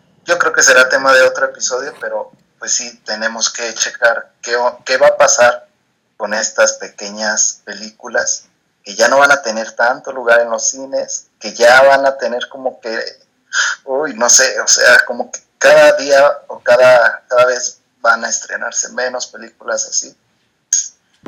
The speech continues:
por el tema de la taquilla. Pero bueno, entonces yo digo que esa sería nuestra conclusión. Igual, como les dijimos, no tenemos ningún, o sea, no tenemos nada en contra de ver películas en casa.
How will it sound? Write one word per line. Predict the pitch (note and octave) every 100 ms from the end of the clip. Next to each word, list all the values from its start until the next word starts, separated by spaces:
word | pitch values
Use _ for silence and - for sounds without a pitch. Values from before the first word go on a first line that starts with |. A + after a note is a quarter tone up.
| - _ _ _ _ _ -
por | D#3+ E3+
el | E3 C#3+ C3+ B2 A#2 -
tema | B2+ B2 B2
de | A2+
la | G#2 -
taquilla. | G2+ - - - - - -
Pero | C3 B2+
bueno, | A2+ A2+ - - - - -
entonces | A#2 A2+ C3+ C3 B2 - - - - -
yo | D3
digo | C#3+ C#3 C3+
que |
esa | C3 C3
sería | - A#2+ B2
nuestra | B2 - A2
conclusión. | A#2 A2+ - - G3 A3+ C#4 - _ -
Igual, | A#2+ C3 C#3 C#3
como | - B2
les | A#2 A2+
dijimos, | A#2+ C#3+ C#3+ C3+
no | A#2+ A#2
tenemos | A#2+ A#2+ A#2+ - _
ningún, | A#2 A2+ A2 A2 A#2 A#2 A2+ -
o |
sea, | - A#2+
no | B2
tenemos | C3 C3 B2+
nada | B2+ B2
en | A#2+
contra | B2+ A#2+ A2
de | G#2+
ver | G#2+ -
películas | A#2 A2 A#2+ A2 -
en | A#2
casa. | D3 D#3+ G#2+